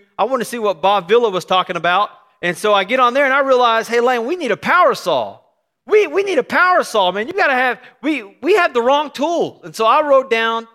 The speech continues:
to Home Depot and I rented this guy, a power saw. Well, two things. Number one, they don't give you an instruction manual with a power saw. That's really stupid. And then two, they let a pastor and a nurse take a power saw and go to work on a hardwood floor.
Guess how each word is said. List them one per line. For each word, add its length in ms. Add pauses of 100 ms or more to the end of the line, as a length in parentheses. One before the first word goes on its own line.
(220)
to 100
Home 240
Depot 640 (280)
and 100
I 80
rented 280
this 140
guy, 320 (500)
a 40
power 300
saw. 260 (240)
Well, 140
two 200
things. 440
Number 180
one, 380 (180)
they 100
don't 200
give 120
you 120
an 80
instruction 480
manual 280
with 120
a 40
power 320
saw. 280
That's 240
really 180
stupid. 460 (240)
And 120
then 220
two, 420 (220)
they 80
let 180
a 60
pastor 500
and 140
a 60
nurse 360
take 200
a 40
power 380
saw 320
and 100
go 120
to 80
work 260
on 100
a 60
hardwood 380
floor. 340